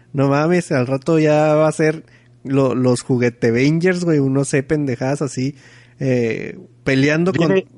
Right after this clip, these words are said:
Speaker 1: ¿Cómo,
Speaker 2: viene
Speaker 1: güey?
Speaker 2: la película de los Playmobil, mamón.
Speaker 1: Ay, no, no mames, Doc. Pero los Playmobil todavía son bonitos, ¿no, güey? O sea, podrías ponerle una aventura genérica
Speaker 2: Sí,
Speaker 1: de
Speaker 2: sí.
Speaker 1: piratas, güey, porque el
Speaker 2: Ándale.
Speaker 1: barco pirata y jala.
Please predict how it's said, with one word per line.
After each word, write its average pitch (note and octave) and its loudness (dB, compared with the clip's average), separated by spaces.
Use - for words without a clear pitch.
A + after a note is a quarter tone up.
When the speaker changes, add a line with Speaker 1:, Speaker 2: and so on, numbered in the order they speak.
Speaker 1:
¿Cómo, F#3 2
Speaker 2:
viene F#3 2
Speaker 1:
güey? F#3+ 2
Speaker 2:
la - -12
película F#3 -2
de F3+ 2
los C3+ -4
Playmobil, D#3+ 0
mamón. F#3 -2
Speaker 1:
Ay, - -16
no, D#3 -6
no G3 -10
mames, D3+ -8
Doc. D3 -2
Pero F#3+ 2
los G3 0
Playmobil C#4 2
todavía C4 0
son C4 0
bonitos, G3 0
¿no, A#3 0
güey? G#3 2
O D#3 0
sea, C#3+ 0
podrías C#3+ 0
ponerle G3+ 0
una G3 2
aventura D#3+ 0
genérica D#3+ 0
Speaker 2:
Sí, C#3+ 2
Speaker 1:
de C3 0
Speaker 2:
sí. C3+ -6
Speaker 1:
piratas, G3 0
güey, C4+ -4
porque C#3 -4
el B2+ 0
Speaker 2:
Ándale. D3 0
Speaker 1:
barco D3+ -2
pirata G3+ -2
y C#3 -2
jala. B2 -2